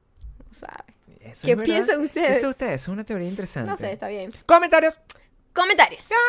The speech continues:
Speaker 2: Comentarios.
Speaker 1: Carla Rojas dice, "Por fin escuché todos los podcasts, hora de, horas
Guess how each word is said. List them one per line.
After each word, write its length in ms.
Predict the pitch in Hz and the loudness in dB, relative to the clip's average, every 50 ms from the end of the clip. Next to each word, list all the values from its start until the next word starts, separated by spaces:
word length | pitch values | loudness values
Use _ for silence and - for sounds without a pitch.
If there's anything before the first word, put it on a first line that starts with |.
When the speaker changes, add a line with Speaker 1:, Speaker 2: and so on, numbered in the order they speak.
| 494 539 523 523 508 | 6 8 8 6 6
Speaker 2:
Comentarios. 200 | 494 415 415 440 440 | 2 2 0 4 4
Speaker 1:
Carla 460 | 302 320 427 415 415 415 415 427 440 | 6 6 6 6 4 4 4 4 4
Rojas 300 | 285 262 - - 277 277 | 2 2 2 2 -2 -2
dice, 220 | 233 247 - 254 | -2 -4 -4 -4
"Por 160 | - 240 240 - | -4 -4 -6 -6
fin 160 | - 302 349 | -6 -8 -8
escuché 280 | 370 - 269 - 262 | -8 -10 -6 -6 -6
todos 200 | 254 269 262 254 | -4 -4 -4 -4
los 120 | 262 262 254 | -4 -6 -6
podcasts, 560 | - 208 190 - - 208 208 240 - - _ - | -6 -6 -6 -6 -6 -6 -6 -6 -8 -14 _ -12
hora 340 | - 202 208 226 247 269 - - | -8 -8 -4 -4 -4 -4 -6 -12
de, 340 | - 185 196 196 190 175 - _ _ _ _ _ _ _ _ _ - | -14 -12 -12 -10 -10 -12 -16 _ _ _ _ _ _ _ _ _ -4
horas 520 | - 233 269 302 320 349 370 359 - - | 2 2 4 6 6 4 2 2 -2 -12